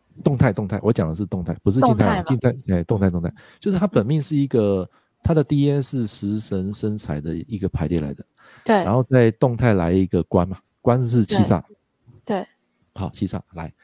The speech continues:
Speaker 1: 那这个时候你会觉得这个人会有什么样的转变？那个刚刚艾佳她有提到说，这样的人他跑去，呃，念佛。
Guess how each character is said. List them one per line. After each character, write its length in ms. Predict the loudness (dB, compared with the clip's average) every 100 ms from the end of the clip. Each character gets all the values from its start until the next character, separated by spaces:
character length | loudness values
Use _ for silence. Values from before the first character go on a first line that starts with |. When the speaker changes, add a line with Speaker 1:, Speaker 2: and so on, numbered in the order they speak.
| _ _
Speaker 1:
那 140 | 0
这 120 | 2 2
个 80 | 4
时 100 | 4
候 60 |
你 80 | 2
会 120 | 4
觉 140 | 4 4
得 80 | 2
这 140 | 0
个 100 | 0
人 180 | 0 0
会 140 | 2
有 80 | 2
什 180 | 0 -4
么 80 | -4
样 140 | -4
的 60 | -6
转 180 | -12 -12
变？ 120 | -12 -12 _ _ -16 -14 -14 -14 -6
那 80 | 0
个 420 | 4 4 4 2
刚 180 | 0 0
刚 100 | 0
艾 180 | 2 2
佳 200 | 6 4
她 140 | 4 2
有 160 | 0
提 160 | -2 -2
到 180 | 0 0
说， 340 | 2 2 2
这 160 | 2 2
样 100 | 2
的 120 | 0
人 280 | -4 -6 -12 -16 _ _ _ _
他 160 | -8 -6
跑 220 | -4 -6
去， 360 | -4 -4 -2 -4 _ _ _ _ _ _ _
呃， 180 | -4 0
念 180 | 2 2
佛。 200 | 0 -6